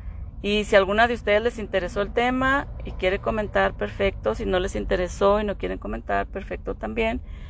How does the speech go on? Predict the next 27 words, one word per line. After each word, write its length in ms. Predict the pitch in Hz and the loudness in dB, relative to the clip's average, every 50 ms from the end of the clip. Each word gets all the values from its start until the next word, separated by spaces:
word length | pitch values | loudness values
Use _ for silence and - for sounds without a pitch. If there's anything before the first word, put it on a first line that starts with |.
| - - - - - - - - - | -10 -10 -10 -10 -10 -10 -10 -10 -8
Si 140 | - - 220 | -6 -4 -2
quieren 320 | - - 214 202 208 226 220 | 4 6 8 8 8 6 4
ganar 500 | 233 220 208 196 190 190 190 196 190 - - | 4 6 8 8 10 10 10 8 6 2 -4
un 220 | 208 214 220 220 | -2 0 2 4
extra, 500 | 208 208 214 - - - - 233 240 247 | 4 2 2 0 -8 -6 -2 0 2 2
aunque 180 | 247 233 - 190 | 0 0 -4 -8
sean 220 | - 190 185 190 | -6 -6 -6 -6
cincuenta 380 | 202 208 175 - 185 185 - 196 | -6 -6 -4 -4 -2 0 0 2
dólares 360 | 196 196 196 202 190 185 - | 2 4 2 2 0 -2 -2
extra, 360 | 202 202 - - - 233 226 | -2 -2 -2 -2 -4 -4 -4
pues 240 | - - 190 196 - | -2 -4 -6 -6 -6
ahí 80 | 165 170 | -6 -6
está 220 | - - - 185 | -6 -2 0 2
la 100 | 196 208 | 2 2
opción. 500 | 208 - - 226 226 233 240 254 277 - - - - - - - - - - | 0 0 -2 0 2 2 2 2 0 -4 -8 -10 -10 -10 -10 -10 -10 -10 -6
Se 140 | - - 202 | 0 4 6
las 160 | 202 196 190 | 8 8 6
dejo 220 | 185 190 185 208 - | 6 4 0 0 -2
con 160 | - 208 208 | -2 -2 -2
mucho 220 | 196 185 - 214 | -2 -2 -4 -2
cariño 600 | - 208 202 196 214 226 240 254 262 269 269 277 - | 2 2 2 2 2 0 -2 0 0 0 0 0 -2
y 80 | - 208 | -4 -4
simplemente 540 | - 196 190 190 214 214 214 202 - 214 | -4 -4 -2 0 0 2 0 0 -2 -4
quise 220 | - - 214 - 220 | -4 -4 -4 -2 -4
aportar 420 | 214 - 196 196 - - 190 185 | -4 -4 -6 -4 0 4 4 6
algo 200 | 185 190 185 208 | 6 4 2 -2
positivo 720 | - - 202 196 196 - - - 180 180 196 208 214 - | -6 -8 -10 -10 -10 -8 -6 -4 -2 0 0 0 0 -2